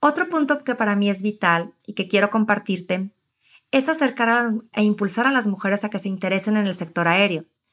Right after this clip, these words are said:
En la administración aeroportuaria, el manejo de las aerolíneas o de cualquier otro negocio es vital. Como he crecido en este sector, conozco perfectamente los retos a los que las mujeres nos enfrentamos día a día,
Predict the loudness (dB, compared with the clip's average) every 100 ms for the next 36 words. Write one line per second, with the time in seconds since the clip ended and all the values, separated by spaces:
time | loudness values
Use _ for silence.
0 | _ -4 0 0 -2 -6 -6 -6 -2 -2
1 | -2 -4 -4 0 2 0 -2 -2 0 0
2 | -2 -2 -2 -2 -2 0 0 0 -2 -2
3 | -2 0 0 0 2 2 2 2 0 -2
4 | -4 -6 -6 -4 -4 -6 _ _ _ _
5 | _ _ _ _ 0 4 4 2 -2 0
6 | 0 2 0 -2 -4 -6 -4 -2 -2 -6
7 | _ _ -2 2 2 0 -2 -2 -2 -2
8 | 0 0 0 0 0 0 -2 -2 -2 -2
9 | -2 -4 -6 -6 -4 0 0 0 -2 -6
10 | -4 -2 0 0 0 2 2 0 -2